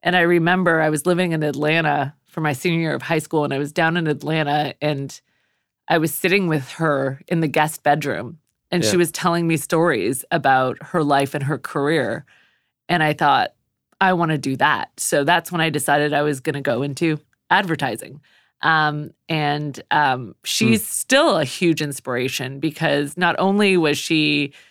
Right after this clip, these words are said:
Speaker 1: brilliant and smart and obviously incredibly, uh, gifted at her job, but she was also a woman, um, that made her way through the ranks at a time when that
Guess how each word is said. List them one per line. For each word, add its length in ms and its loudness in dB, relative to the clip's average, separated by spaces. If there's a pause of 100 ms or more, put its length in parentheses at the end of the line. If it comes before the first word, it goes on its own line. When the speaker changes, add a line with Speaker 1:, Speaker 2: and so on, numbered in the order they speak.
(300)
Speaker 1:
brilliant 480 4
and 180 -4
smart 400 2
and 140 -4
obviously 500 0
incredibly, 1000 -4 (380)
uh, 360 -2 (100)
gifted 320 0
at 140 0
her 140 -2
job, 500 2
but 160 -4
she 180 -4
was 140 -2
also 580 2
a 80 4
woman, 680 -2 (100)
um, 280 -2
that 180 0
made 400 0
her 200 -4
way 260 0
through 180 -8
the 100 0
ranks 340 -2
at 80 0
a 60 -2
time 300 -2
when 140 -2
that 180 0